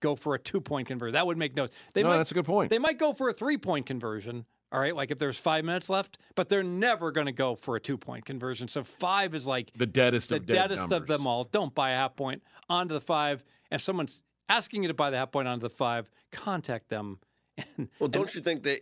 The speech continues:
Speaker 3: even in a league like this, there's, there's, there's, there's no buying a half point off of anything 'cause there really is no key numbers?
Speaker 1: There, I mean, three is still more important.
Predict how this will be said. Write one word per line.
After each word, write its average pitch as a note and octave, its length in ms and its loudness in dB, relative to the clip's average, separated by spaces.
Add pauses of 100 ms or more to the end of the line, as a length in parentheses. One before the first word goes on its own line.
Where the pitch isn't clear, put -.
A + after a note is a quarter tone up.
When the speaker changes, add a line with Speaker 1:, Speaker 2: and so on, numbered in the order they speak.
Speaker 3:
even C3+ 260 -2
in B2 120 2
a A2+ 60 0
league A#2+ 280 -2
like G#2+ 240 0
this, - 500 -4 (540)
there's, B2 240 0
there's, G2 220 -2 (100)
there's, A2+ 160 0 (200)
there's A2 200 -4
no C#3 160 2 (240)
buying A#2+ 280 2
a - 20 -4
half A#2+ 220 0
point C3 180 2
off F#2+ 100 -4
of F2 80 -16
anything G#2+ 420 -2
'cause G2 200 -2
there A2 120 0
really D3 180 0
is G3+ 120 0
no G#2 120 0
key E2+ 220 -6
numbers? C2+ 480 -8 (180)
Speaker 1:
There, D3 300 0
I E3+ 100 2
mean, E3+ 220 0
three F#3+ 400 0
is A#2 80 -2
still E3+ 200 0
more C3 280 0
important. B2+ 440 -2